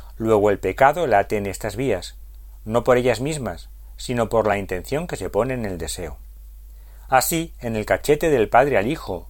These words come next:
para que aprenda el mal que hay en una conducta, que le duele más al padre que al hijo, no hay pecado si no responde a malos deseos, y lo habrá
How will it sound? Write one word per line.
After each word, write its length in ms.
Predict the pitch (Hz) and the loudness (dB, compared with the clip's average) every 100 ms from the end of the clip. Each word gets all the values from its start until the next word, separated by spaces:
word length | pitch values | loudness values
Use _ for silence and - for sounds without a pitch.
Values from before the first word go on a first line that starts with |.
| - | 0
para 220 | 101 90 | 2 2
que 100 | 90 | -2
aprenda 400 | - 110 131 120 | 0 0 2 2
el 140 | 95 | 2
mal 280 | 101 131 123 | 4 4 2
que 120 | - | 0
hay 180 | 104 113 | 2 2
en 140 | 98 | 0
una 240 | 107 120 123 | 0 -2 0
conducta, 680 | 135 127 143 - - 98 - - - - - - | -2 -2 -6 -8 -4 -4 -4 -16 -18 -18 -16 -2
que 100 | 113 | 2
le 140 | 95 | 2
duele 240 | 90 95 90 | 2 2 2
más 200 | 95 - | 0 -2
al 80 | |
padre 260 | 78 95 90 | 0 0 0
que 100 | - | -4
al 100 | 92 | -4
hijo, 320 | 117 - 90 - - - - | -4 -4 -10 -12 -18 -18 -14
no 140 | - 110 | -2 2
hay 80 | 139 | 2
pecado 500 | 156 - 151 135 147 | 0 4 4 4 0
si 160 | 127 | -2
no 140 | 113 123 | 0 0
responde 440 | 151 - 113 139 | 0 -4 -2 0
a 40 | |
malos 300 | 107 98 95 | 2 2 0
deseos, 500 | 87 - 135 95 - - - - - - | -6 -2 -2 -2 -6 -18 -18 -18 -18 -16
y 120 | - 131 | -4 4
lo 160 | 117 | 6
habrá 400 | 107 143 147 131 | 8 8 4 2